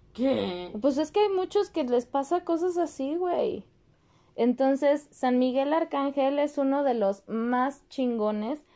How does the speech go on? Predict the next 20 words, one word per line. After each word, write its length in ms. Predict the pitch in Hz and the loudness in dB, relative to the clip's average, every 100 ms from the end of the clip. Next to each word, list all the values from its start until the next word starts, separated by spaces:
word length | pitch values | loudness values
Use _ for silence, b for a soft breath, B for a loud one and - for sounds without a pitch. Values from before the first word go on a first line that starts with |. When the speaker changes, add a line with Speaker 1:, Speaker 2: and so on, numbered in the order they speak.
| b b | b b
Speaker 2:
porque 640 | 233 233 233 226 214 - _ _ _ _ _ _ _ _ _ _ - | 0 2 2 2 2 -2 _ _ _ _ _ _ _ _ _ _ -2
ustedes, 640 | 262 262 277 294 339 - - | -2 2 2 2 0 -4 -12
les 300 | - 226 226 | -4 0 2
voy 100 | 233 | 2
a 160 | 240 240 | 2 4
dar 180 | 240 | 2
un 160 | 240 240 | 2 -2
tip, 180 | 240 233 _ | -4 -8 _
bueno, 400 | - 214 208 202 - - | -10 -8 -6 -10 -14 -14
no 160 | - | -14
sé 260 | 208 - - _ | -10 -10 -10 _
si 240 | - - | -14 -12
es 160 | 196 - _ _ _ - | -12 -16 _ _ _ -6
chido 260 | 202 196 | -4 -4
o 80 | 196 | -4
es 120 | 196 | -4
malo, 300 | 190 175 - | -6 -6 -6
pero, 340 | - 190 190 185 b b b b b b b - | -4 -2 -2 -2 b b b b b b b 2
eh, 460 | 226 226 220 - _ _ _ _ | 4 6 4 0 _ _ _ _
s-, 260 | - - | -20 -20